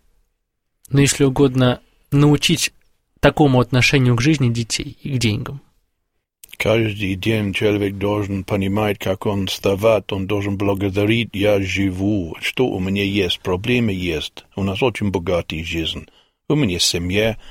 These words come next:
Speaker 2: у меня здоровье, мне шестьдесят девять лет». Эм, это материализм. Конечно, я люблю,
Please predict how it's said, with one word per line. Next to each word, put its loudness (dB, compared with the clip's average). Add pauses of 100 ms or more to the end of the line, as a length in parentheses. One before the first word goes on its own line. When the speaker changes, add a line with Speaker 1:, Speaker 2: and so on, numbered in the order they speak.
(540)
Speaker 2:
у 0
меня 2
здоровье, 0
мне -2
шестьдесят -2
девять -4
лет». -2 (480)
Эм, 2 (1040)
это 2
материализм. 2 (380)
Конечно, 0
я 0
люблю, -2